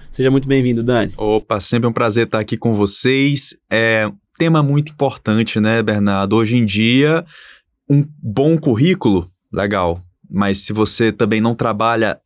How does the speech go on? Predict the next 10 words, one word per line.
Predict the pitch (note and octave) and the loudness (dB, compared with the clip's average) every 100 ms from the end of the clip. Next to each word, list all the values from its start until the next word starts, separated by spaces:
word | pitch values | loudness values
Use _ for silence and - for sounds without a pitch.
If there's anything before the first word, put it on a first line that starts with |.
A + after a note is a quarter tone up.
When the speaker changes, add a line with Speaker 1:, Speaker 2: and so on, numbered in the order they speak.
| - | -6
Speaker 2:
as | A2 G2+ G2+ | -4 -2 0
outras | A2 G#2+ G#2+ - | 0 0 -2 -2
partes, | A2 G2+ F#2 F2+ - - - _ | -2 -4 -4 -4 -4 -4 -14 _
o | - | -2
seu | A#2+ A2 | 0 0
posicionamento, | A2+ G#2+ - A2 G2+ G2 G#2 G2 - | 0 0 -2 -2 -2 0 -2 -4 -8
sua | - B2 G2 | -4 -2 0
marca, | G#2 G#2 G2+ G2 | 0 0 -2 -6
sua | - B2 | -4 -4
estratégia, | - - G#2 G2+ G#2+ A2 A2 C3+ E3+ | -4 -2 -4 -2 0 0 2 0 0